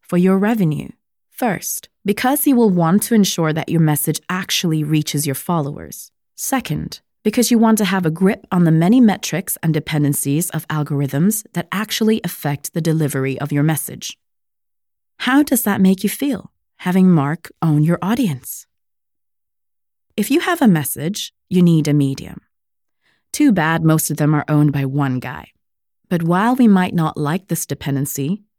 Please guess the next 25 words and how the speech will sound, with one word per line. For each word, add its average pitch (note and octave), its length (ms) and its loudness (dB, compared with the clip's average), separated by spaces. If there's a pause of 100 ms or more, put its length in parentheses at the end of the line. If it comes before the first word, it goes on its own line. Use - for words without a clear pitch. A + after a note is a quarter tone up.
(100)
we F3+ 80 2
do G3 380 2
like A#3 220 0
the F#3 140 0
insights D3+ 720 0
and E3+ 180 2
the D#3 60 2
data. B2+ 440 -8 (480)
Before B3+ 380 0
social B3+ 420 2
media, E3 520 0 (260)
brands G#3 400 4
hadn't G3 320 2
much E3+ 380 0
info C#3+ 500 -2 (140)
on D#3 100 0
who G3 300 4
their G3+ 100 2
fans C#3 480 -4
were, F#3+ 300 -2 (320)
let F3+ 180 0
alone F#3+ 300 6
what F#3+ 140 2
they F#3+ 100 2
liked, A#3 480 -4